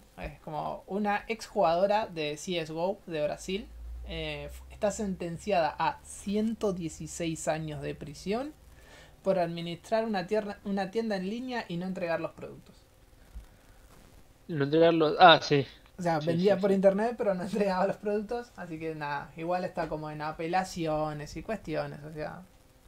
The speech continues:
Speaker 1: Pero nada, la, eh, eh, lo gracioso es la, la, la condena a ciento dieciséis años de prisión.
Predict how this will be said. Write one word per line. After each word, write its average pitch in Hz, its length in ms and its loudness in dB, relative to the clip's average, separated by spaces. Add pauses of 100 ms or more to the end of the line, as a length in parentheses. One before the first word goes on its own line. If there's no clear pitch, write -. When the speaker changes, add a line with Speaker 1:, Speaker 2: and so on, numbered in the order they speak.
(140)
Speaker 1:
Pero 170 160 -4
nada, 156 280 -2
la, 151 160 0
eh, 160 340 -6
eh, 170 120 -4
lo 170 120 -2
gracioso 196 400 0
es 202 80 4
la, 160 300 2
la, 160 320 0
la 165 120 -4
condena 185 380 -2
a 165 240 -2
ciento 190 540 4
dieciséis 160 640 -2
años 160 340 -6
de 160 140 -6
prisión. 151 600 -10